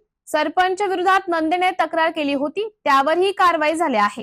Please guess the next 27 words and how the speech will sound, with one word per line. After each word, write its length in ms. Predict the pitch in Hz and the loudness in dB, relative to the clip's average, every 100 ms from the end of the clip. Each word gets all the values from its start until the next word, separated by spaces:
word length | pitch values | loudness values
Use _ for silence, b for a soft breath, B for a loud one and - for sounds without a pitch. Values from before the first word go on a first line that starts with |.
| - _ _ _ - | -18 _ _ _ -2
ऑक्टोबर 540 | 277 - 359 359 403 | 0 2 0 2 2
दोन 160 | 370 392 | 2 0
हजार 280 | 370 381 392 | 2 2 2
तेवीस 340 | 381 285 320 320 | 0 -2 -2 -2
मध्ये 280 | 302 320 262 | -2 0 0
येथील 400 | 226 240 294 294 | 0 -4 -2 -2
वार्ड 260 | 285 269 277 | 0 0 0
क्रमांक 380 | 294 302 311 349 - | -2 -2 -2 -4 0
एक 180 | 269 285 | -2 0
मधील 320 | 294 330 269 226 _ _ _ | -4 -2 -2 -4 _ _ _
पोटनिवडणुकीत 840 | 320 330 349 349 339 339 349 370 415 - _ | 0 2 2 0 0 0 -2 -4 -6 -10 _
रंजना 500 | 269 311 311 359 392 | -2 0 0 2 0
मोरे 280 | 381 370 381 | 2 0 0
सदस्य 440 | 370 294 311 320 330 | 0 -2 -2 -2 -2
म्हणून 280 | 302 320 | 0 0
निवडून 300 | 294 240 214 | -2 -2 -2
आल्या, 160 | 220 247 - _ _ _ _ _ 269 | 0 -2 -4 _ _ _ _ _ -4
तर 100 | 262 | -2
जानेवारी 460 | 277 269 294 311 | 0 0 0 -2
दोन 200 | 302 320 | 0 -2
हजार 220 | 320 339 | 0 -2
चोवीस 360 | 320 330 294 339 | 0 -2 -2 -2
मध्ये 260 | 339 359 285 | -2 0 0
त्या 180 | 302 311 | 0 -2
सरपंच 560 | 320 302 294 339 349 403 | -2 -4 -2 -2 0 -2
म्हणून 340 | 370 381 381 | 0 -2 -2
निवडून 300 | 339 302 | -2 -2